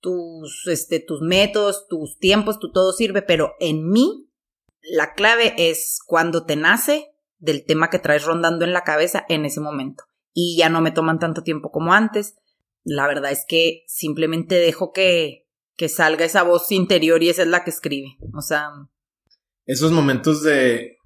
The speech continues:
Speaker 2: de estancamiento, cuando los has tenido, ¿cómo
Speaker 1: Ujú.
Speaker 2: los afrontas?
Speaker 1: Dándote cuenta.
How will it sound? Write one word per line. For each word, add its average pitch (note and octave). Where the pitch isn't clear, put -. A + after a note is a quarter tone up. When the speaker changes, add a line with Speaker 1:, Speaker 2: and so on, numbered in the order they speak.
Speaker 2:
de B2+
estancamiento, B2+
cuando A#2
los A2
has A2
tenido, B2+
¿cómo E3+
Speaker 1:
Ujú. B2+
Speaker 2:
los A#2+
afrontas? G#2+
Speaker 1:
Dándote G3
cuenta. G3